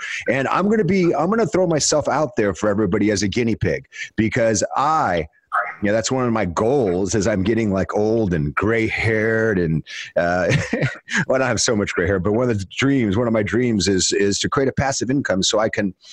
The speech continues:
you know, enjoy my life more, so I, I won't stress about money. So, hey, Dan, welcome to Calm the Beast podcast. And I gotta tell you something.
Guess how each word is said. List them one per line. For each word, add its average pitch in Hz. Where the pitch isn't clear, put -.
you 101
know, 104
enjoy 110
my 110
life 107
more, 80
so 98
I, 92
I 87
won't 113
stress -
about 98
money. 101
So, 147
hey, 175
Dan, 147
welcome 135
to 123
Calm 156
the 120
Beast 135
podcast. 131
And 170
I 175
gotta 196
tell 202
you 202
something. 104